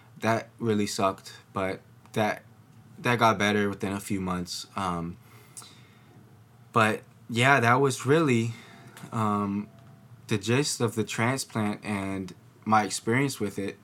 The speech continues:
Um, it was going really well until it didn't, and I got sick, but we got over that. Um, it wasn't anything detrimental, and I have no repercussions from it.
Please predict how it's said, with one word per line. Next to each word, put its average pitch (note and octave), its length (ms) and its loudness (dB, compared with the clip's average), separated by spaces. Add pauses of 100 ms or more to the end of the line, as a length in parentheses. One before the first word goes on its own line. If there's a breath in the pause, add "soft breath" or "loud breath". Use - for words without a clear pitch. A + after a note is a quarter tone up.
(100)
Um, F#2 420 -6 (1600 loud breath)
it G#2+ 360 2
was A#2+ 180 -2
going A#2+ 220 2
really A#2 220 2
well D3+ 460 2 (100)
until A2+ 300 0
it G#2+ 100 0
didn't, B2+ 420 0
and G#2+ 160 -2
I G2+ 60 -2
got F#2+ 240 0
sick, - 440 -2 (220)
but G#2 360 -2 (280)
we A2+ 180 -2
got G#2+ 200 2
over D3 300 4
that. B2+ 320 0 (100)
Um, G2 400 -4 (340 loud breath)
it G#2+ 60 -8
wasn't A2 320 2
anything A2 320 0
detrimental, G#2+ 880 -2 (360)
and G2+ 240 -4
I G2 140 2
have G2+ 100 -2
no G2+ 140 -2
repercussions G#2 800 -4
from G2+ 260 -2
it. G2 160 -8